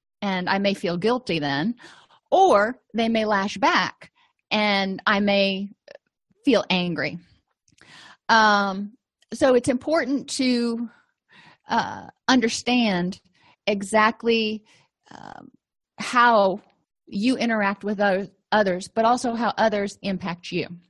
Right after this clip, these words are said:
Reality is in a constant process of change.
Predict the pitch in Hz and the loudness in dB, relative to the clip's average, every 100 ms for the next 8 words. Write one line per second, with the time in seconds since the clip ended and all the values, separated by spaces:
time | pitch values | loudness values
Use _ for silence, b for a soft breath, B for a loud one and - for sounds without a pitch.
0 | _ _ B B B B B B _ _ | _ _ B B B B B B _ _
1 | _ 240 262 269 330 349 320 294 254 214 | _ -2 2 4 4 2 0 0 -2 -4
2 | - 262 269 - - - 233 247 - 220 | -4 -4 -4 -8 -16 -2 0 0 0 -2
3 | - - 185 - - 214 135 - 160 - | -4 -10 -10 -6 -2 -2 -2 -6 -12 -14